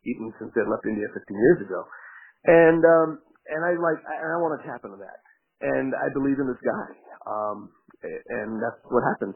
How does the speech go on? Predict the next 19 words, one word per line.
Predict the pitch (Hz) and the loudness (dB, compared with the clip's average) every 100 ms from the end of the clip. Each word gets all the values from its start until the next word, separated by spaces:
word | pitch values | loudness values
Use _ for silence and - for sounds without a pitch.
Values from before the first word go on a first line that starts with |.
| - | 4
So, | 131 123 120 - - - _ _ - | 8 8 4 -2 -20 -20 _ _ 0
you | 151 | 2
know, | 113 | 2
it | - - | 0 -4
took | 156 | -2
us | 131 | 2
a | |
year | 143 151 | 6 6
and | |
a | 139 143 | 6 4
half | 151 - | 4 -2
to | 127 117 113 _ _ | -4 -2 -4 _ _
put | 143 | 0
all | 131 | 2
the | 117 | 0
pieces | - 135 143 - | -4 -10 -12 -10
together, | 110 101 104 101 | -8 -6 -6 -6
but | |
we | - | -6